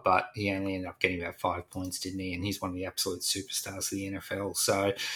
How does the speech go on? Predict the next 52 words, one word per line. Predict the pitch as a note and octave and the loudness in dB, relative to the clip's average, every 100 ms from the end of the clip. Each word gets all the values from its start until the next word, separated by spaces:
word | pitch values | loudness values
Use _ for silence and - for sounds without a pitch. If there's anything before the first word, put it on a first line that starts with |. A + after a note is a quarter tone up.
| - - - | -4 -2 8
um, | G#2 G#2 G2+ G2 G2 G2 G2 G2 G2 - | 12 12 12 10 8 6 4 2 -2 6
yeah, | B2 F3+ | 12 12
mate, | D3+ G#2 A2 - | 12 6 4 0
managed | A2+ A2 G#2+ | 2 4 4
to | - | 2
take | - G#2+ G2+ - | 4 4 4 2
the, | F#2+ F#2+ G2 | 2 4 4
uh, | F#2+ F#2+ F#2+ F#2 F#2+ - | 2 0 0 0 -2 -4
take | - G2+ - | 2 2 4
out | G2 | 2
the | - | 2
cash. | - B2+ F3+ - - | 6 8 10 8 8
But | G#2 - | 8 8
look, | G#2+ - _ _ - | 0 -2 _ _ 2
I, | B2+ B2 | 8 12
I | C3+ | 12
don't | B2+ | 12
wanna | A2 | 12
lord | G#2 G2+ G#2 | 10 10 8
it | G2+ - | 8 8
over | G2 G2+ | 6 8
you | G2 F#2+ | 4 4
too | - B2+ A#2 | 6 10 10
much. | A2 A2 A2 | 10 8 6
It | |
was | G2 | 4
a | G2+ | 4
really | G#2 G2+ | 6 6
good | G2 F#2+ | 4 4
season, | - F#2+ G2 G2+ G2 | 8 8 8 6 6
and | F#2 F2+ - - - | 4 2 -2 -10 0
everyone's | G2 G#2+ F#2+ F#2+ | 6 8 6 4
here | - F#2 | 4 6
to | F#2 | 4
listen | F2+ G2 F#2 F2 - | 2 2 0 -2 -2
to | - G2+ | 2 4
us | F#2 - | 4 2
talk | F#2 F2 | 0 2
about, | F#2+ F#2 E2+ - G2+ | 2 0 -2 0 2
uh, | F2 F2+ | 2 0
the | G2 F#2+ | 0 0
N | F2+ | 0
R | F2+ | 2
L. | F2+ F2 | 2 4
So | - | 4
I | F2+ | 2
think | - F#2+ - | 2 -2 0
let's | G#2+ F#2 - | 0 2 2
get | F2 | 0
on | F#2 | -2
with | G2+ | -6
it. | - | -8